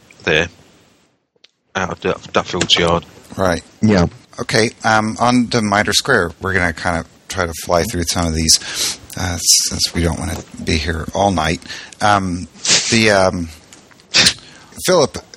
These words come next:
Speaker 2: uh, you, you know, uh, a bit of the history of Mitre Square, don't you? And, and, uh, how it used to be a, a part of a church and, um, and square associated with the church and all that stuff. Could you go into a little bit of the history
Speaker 3: Yeah.
Speaker 2: of Mitre Square with us?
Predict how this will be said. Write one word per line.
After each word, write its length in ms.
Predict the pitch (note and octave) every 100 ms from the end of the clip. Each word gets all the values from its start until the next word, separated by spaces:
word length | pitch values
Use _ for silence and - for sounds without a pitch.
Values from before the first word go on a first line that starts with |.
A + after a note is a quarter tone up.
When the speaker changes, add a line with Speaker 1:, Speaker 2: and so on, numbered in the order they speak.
| -
Speaker 2:
uh, 220 | A2 G2+ A2
you, 220 | B2 D3+
you 240 | - E3+
know, 320 | D#3 B2 G#2+ F2+
uh, 300 | G2 F2 F2
a 40 |
bit 160 | E2+ G2
of 140 | F2+
the 100 | E2+
history 460 | E2 F2+ - G2 F2
of 100 | D#2+
Mitre 260 | E2 E2 D#2+
Square, 400 | - F2 D#2+ E2
don't 220 | F#2 F2
you? 200 | B2 C#3+ - - -
And, 220 | F#2+ F2+ F#2
and, 200 | F2+ F2 -
uh, 200 | F#2 E2+
how 240 | F2+ F2
it 80 | - - -
used 300 | F2+ F2+ -
to 60 | E2+
be 260 | F2+ E2+
a, 180 | E2 D#2 - -
a 60 | D#2
part 260 | - F2+
of 100 | E2
a 40 | -
church 440 | - F#2 F2 -
and, 260 | E2+ D#2 - - -
um, 360 | F2 D#2+ D2+ - - - -
and 260 | F2 E2+ E2
square 580 | - - - - F#2 F2
associated 640 | - F2+ - F#2+ D#2+ D#2+
with 120 | -
the 60 | -
church 320 | - F#2 -
and 80 | E2
all 120 | E2+
that 160 | E2
stuff. 260 | - - D#2+
Could 160 | - G#2+
you 60 |
go 160 | A#2+ A#2+
into 160 | A#2
a 20 | A2
little 220 | A2 G#2
bit 120 | G#2
of 80 | F#2+
the 80 | F#2
history 300 | G2 - E3
Speaker 3:
Yeah. 100 | E3+
Speaker 2:
of 120 | F#2
Mitre 60 |
Square 300 | F2+ - G#2
with 140 | F2+
us? 100 | -